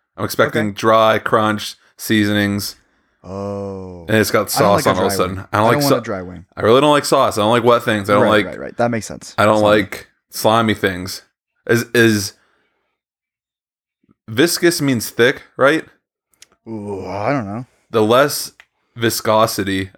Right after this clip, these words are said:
Speaker 1: of a liquid,
Speaker 2: Oh.
Speaker 1: the more likely I am to consume it.
Speaker 2: Hubba hubba.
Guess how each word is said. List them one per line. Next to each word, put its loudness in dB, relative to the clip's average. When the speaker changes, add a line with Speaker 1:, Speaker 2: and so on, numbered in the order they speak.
Speaker 1:
of 2
a 2
liquid, 2
Speaker 2:
Oh. -6
Speaker 1:
the -4
more 4
likely 4
I 6
am 0
to -6
consume -4
it. -8
Speaker 2:
Hubba -10
hubba. -10